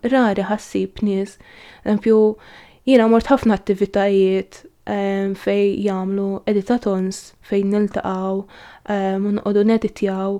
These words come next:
paġni, ehm, fuq suġġetti partikolari.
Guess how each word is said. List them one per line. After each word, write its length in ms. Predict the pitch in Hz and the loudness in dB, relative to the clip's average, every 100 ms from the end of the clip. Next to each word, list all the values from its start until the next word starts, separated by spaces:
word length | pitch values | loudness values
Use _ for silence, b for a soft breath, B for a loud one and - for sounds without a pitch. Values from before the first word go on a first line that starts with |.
| - | -6
paġni, 880 | 208 185 185 202 196 196 196 202 214 _ _ | -4 -2 -2 -2 -2 -2 -2 -6 -10 _ _
ehm, 1040 | 196 190 190 202 208 202 208 208 - - - | -8 -6 -6 -8 -8 -8 -10 -10 -12 -12 -8
fuq 180 | - - | -6 -4
suġġetti 420 | 220 202 190 - | -2 -2 -2 -4
partikolari. 1000 | 202 196 190 - 196 190 190 208 247 254 | -2 -4 -4 -4 -2 -2 0 2 2 -2